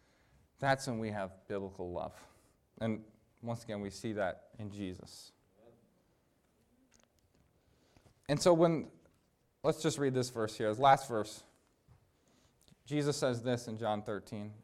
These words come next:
"A new commandment I give you, that you love one another,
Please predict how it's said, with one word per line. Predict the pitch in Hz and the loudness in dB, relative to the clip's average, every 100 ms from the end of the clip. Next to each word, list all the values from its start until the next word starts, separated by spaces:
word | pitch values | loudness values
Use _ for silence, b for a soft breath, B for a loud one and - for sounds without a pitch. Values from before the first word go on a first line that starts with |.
| 123 | -2
"A | |
new | 143 202 | 6 8
commandment | 247 214 196 202 196 156 | 8 4 6 6 4 4
I | 156 | 2
give | 147 147 123 | 4 2 0
you, | 110 - b b b | -4 -6 b b b
that | - | 0
you | 180 190 | 4 6
love | 165 180 185 | 10 12 12
one | 185 180 | 8 2
another, | 160 131 104 | 2 0 -2